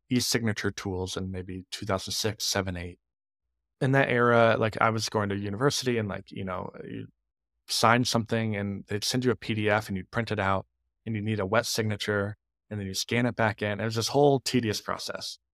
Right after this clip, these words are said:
And at some point, these, like, e-signature tools started showing up. And you felt like, "Is this normal? Is this legal? Like, what is, does this count?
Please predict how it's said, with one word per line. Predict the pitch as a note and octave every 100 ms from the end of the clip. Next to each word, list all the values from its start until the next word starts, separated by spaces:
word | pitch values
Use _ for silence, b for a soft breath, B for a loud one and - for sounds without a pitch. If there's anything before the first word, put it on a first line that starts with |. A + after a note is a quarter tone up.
| _ _ -
And | A2+
at |
some | G#2 C3+
point, | B2+ B2 G#2+
these, | G#2 G2+
like, | G2
e-signature | - A2 - G#2+ G2 G2+
tools | - A2 G2
started | - F#2+ F#2+ F#2+ _ _
showing | - - F#2+ F#2
up. | - _ _ _ _ _ _ _ _ -
And | B2
you | A#2+
felt | A2 A2+ G#2
like, | A2 D#2+ _ _ _ _ _ _ _ _ -
"Is | A2
this | C3+ -
normal? | A2 G2+ C#3+ F3 E3 C3+
Is | A2
this | C3 -
legal? | G2+ A2+ C3 E3 F3+ - -
Like, | A2 G#2
what | - A#2
is, | B2+ -
does | A#2+ -
this | A#2+
count? | - G#2+ A#2 F#3 -